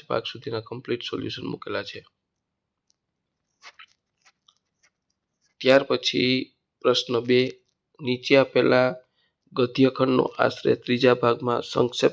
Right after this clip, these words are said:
કરી તેને યોગ્ય શીર્ષક. એટલે આ જે ફકરો છે એનો ત્રીજા ભાગનો ફકરો આપણે બનાવીને લખવાનો છે, શીર્ષક આપવાનું છે. તો અહીંયા શીર્ષક મેં આપ્યું છે ભાષા અને સંસ્કૃતિનો અખૂટ સંબંધ.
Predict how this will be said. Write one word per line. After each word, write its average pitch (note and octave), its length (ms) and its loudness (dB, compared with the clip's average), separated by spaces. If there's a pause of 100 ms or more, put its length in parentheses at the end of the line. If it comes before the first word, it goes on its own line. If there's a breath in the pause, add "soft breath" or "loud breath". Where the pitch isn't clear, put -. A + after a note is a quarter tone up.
કરી B2 220 0
તેને B2 240 0
યોગ્ય B2+ 380 0
શીર્ષક. - 340 -4
એટલે - 920 -8
આ A2 60 2
જે B2 160 0
ફકરો B2+ 380 0
છે B2 120 -2
એનો A#2+ 140 0
ત્રીજા A#2+ 320 0
ભાગનો A#2 320 -4
ફકરો - 360 -2
આપણે A2+ 440 -2
બનાવીને A#2 380 -2
લખવાનો - 280 -6
છે, B2+ 140 -2
શીર્ષક - 460 -4
આપવાનું A#2 360 -2
છે. C3 200 -8 (1120 soft breath)
તો - 80 -4
અહીંયા B2 240 2
શીર્ષક C#3 520 -2
મેં A#2 140 4
આપ્યું A2+ 260 -2
છે - 220 -4
ભાષા - 680 -2
અને B2 200 -4
સંસ્કૃતિનો B2 720 -4
અખૂટ - 540 -6
સંબંધ. - 480 -4